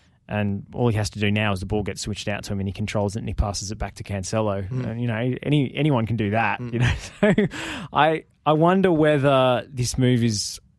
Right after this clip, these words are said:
Speaker 1: living up to what he thought it would be.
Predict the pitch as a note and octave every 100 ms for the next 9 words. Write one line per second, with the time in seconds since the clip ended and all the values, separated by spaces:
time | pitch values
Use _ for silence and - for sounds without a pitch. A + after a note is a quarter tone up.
0 | _ - B2 A2+ A#2 G#2+ - - A#2 G#2+
1 | A#2 - - - A2+ - - - A2+ G2+
2 | A2+ G#2 - _ G#2+ G2+ F#2 G2 G2 D#3+